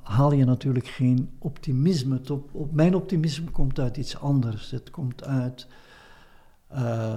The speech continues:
de vaststelling dat ondanks al, eh, negatieve ontwikkelingen, je toch altijd mensen, individuen, groepen,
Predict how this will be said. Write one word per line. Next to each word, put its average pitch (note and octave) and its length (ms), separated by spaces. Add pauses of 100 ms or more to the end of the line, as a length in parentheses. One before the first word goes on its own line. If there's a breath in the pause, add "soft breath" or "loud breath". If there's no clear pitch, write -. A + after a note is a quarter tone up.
de C3+ 100
vaststelling C3 800 (580 loud breath)
dat - 280 (680)
ondanks D#3 1000 (720)
al, A#2 520
eh, A#2 260 (240)
negatieve A#2+ 540
ontwikkelingen, F3 760
je D3 100
toch - 240 (200)
altijd E3+ 1120 (340)
mensen, C#3+ 760
individuen, D3+ 960 (120)
groepen, F#3+ 840